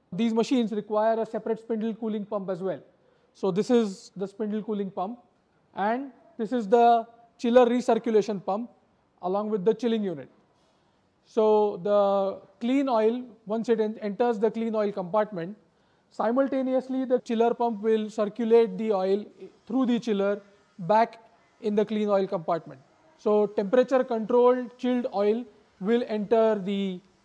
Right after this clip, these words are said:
machines. Now the beauty of Transor India systems is that the filter elements have, are warranted for one year. Now this happens because the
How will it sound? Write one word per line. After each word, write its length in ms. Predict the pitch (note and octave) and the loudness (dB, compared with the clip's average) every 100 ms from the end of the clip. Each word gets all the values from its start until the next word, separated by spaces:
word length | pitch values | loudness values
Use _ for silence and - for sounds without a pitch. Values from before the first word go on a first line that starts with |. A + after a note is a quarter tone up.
| - | -10
machines. 520 | G3 G#3+ C#3 C#3 - _ _ _ | -8 -8 -10 -14 -20 _ _ _
Now 160 | G3+ G#3 | -6 -4
the 100 | G#3+ | -2
beauty 380 | F#3 B3 C4 C#4 | -2 -4 -4 -2
of 160 | C4 | -2
Transor 400 | C4 A3 A3 A#3 | -4 -6 -2 0
India 220 | A3+ A3+ G3+ | 0 -2 -4
systems 560 | A#3+ - G3 G#3 - - _ _ _ - | -6 -6 -6 -8 -16 -20 _ _ _ -4
is 460 | A3 A#3 G#3 F3+ - | -2 -2 -4 -10 -8
that 240 | G3+ F#3 | -6 -6
the 40 | G#3 | -6
filter 280 | A#3 A3 | -6 -2
elements 500 | C4 A#3 A#3+ A#3+ A#3+ | -2 -2 -4 -6 -6
have, 380 | A3+ G#3 G#3+ G#3 - | -6 -4 -2 -4 -6
are 140 | G3 | -6
warranted 480 | G3 G#3+ A#3+ B3 B3 | -4 -2 -4 -4 -6
for 140 | A#3 | -4
one 220 | G3+ G3+ G3+ | -4 -4 -6
year. 180 | E3 - _ _ _ | -8 -12 _ _ _
Now 140 | G#3 G3 | -8 -4
this 160 | C#4 | -2
happens 400 | B3+ B3 B3 C4 | 0 0 0 -6
because 760 | G3 G#3+ A3+ A#3+ B3 G3+ - _ - | -8 -6 -2 0 -2 -6 -14 _ -14
the 500 | F3+ G#3+ G#3 G#3 | -8 -6 -6 -8